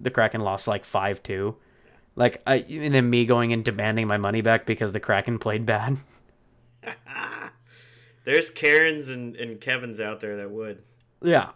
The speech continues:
Speaker 1: like, if your team loses by five, you get an automatic refund. <laughs>
Speaker 2: Or beers, or beers at the fucking game or the bar are, are cheaper
Speaker 1: Yeah,
Speaker 2: or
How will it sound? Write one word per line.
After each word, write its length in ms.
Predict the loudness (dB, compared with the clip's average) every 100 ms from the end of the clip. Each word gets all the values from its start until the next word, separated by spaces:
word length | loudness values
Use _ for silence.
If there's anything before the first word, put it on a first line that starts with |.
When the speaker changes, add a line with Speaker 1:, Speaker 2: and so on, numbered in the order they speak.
| 0
Speaker 1:
like, 240 | 2 4
if 160 | 0 -2
your 160 | -2
team 220 | -2 -2 -2
loses 260 | -2 -2
by 220 | 2 2
five, 400 | 2 -2 -2 -2
you 80 | -2
get 100 | -4
an 60 | -4
automatic 440 | -4 -6 -8 -8
refund. 520 | -10 -12 -8 -8 -8 -12 -16 -16 -16 -18 -20 -20
<laughs> 60 | -20 _ _ _ -20 _ -20 -20 _ _ _ _ _ _ _ _ _ -12 -12 _ _ -2
Speaker 2:
Or 120 | -2
beers, 540 | -2 0 0 0 -4 -14 _ _ _ _
or 180 | 2 2
beers 400 | 2 2 2 0
at 160 | -4 -4
the 80 |
fucking 420 | -2 -2 -4 -6 -8
game 340 | -4 -2 0
or 80 | 0
the 80 | -4
bar 380 | -4 0 2 0
are, 280 | -2 -6 -6
are 80 | -8
cheaper 260 | -8 -4
Speaker 1:
Yeah, 220 | 0
Speaker 2:
or 20 | 2